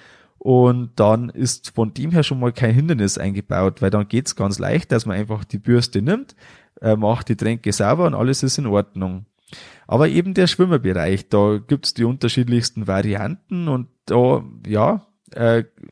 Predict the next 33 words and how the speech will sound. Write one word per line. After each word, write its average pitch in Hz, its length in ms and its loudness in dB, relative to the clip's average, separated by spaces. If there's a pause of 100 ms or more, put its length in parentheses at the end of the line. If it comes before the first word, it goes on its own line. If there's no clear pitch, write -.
(440)
sind 120 300 -2
die 117 80 -2
Ablagerungen 117 680 0
immer 101 180 0
stark, - 440 -4
weil 113 160 0
ja 104 100 2
überall 104 720 0 (600)
dort, - 460 0
äh, 104 200 -2
wo 107 160 0
auch 98 260 -2
Wasser 151 380 0
ist, 185 320 -2
und 107 140 -6
der 104 60 -2
Schwimmer 110 320 0
ist 127 220 0
ja 135 80 4
in 127 80 -4
der 123 100 2
Regel 123 240 -2
immer 120 220 0
im 101 140 -2
Wasserbereich, 139 800 -2 (360)
dort 117 220 2
sind 143 220 0
auch 139 160 0
die - 160 -6
Ablagerungen 98 1040 0
mit 92 200 -8
dem 117 100 -2
Schmutz. - 500 -2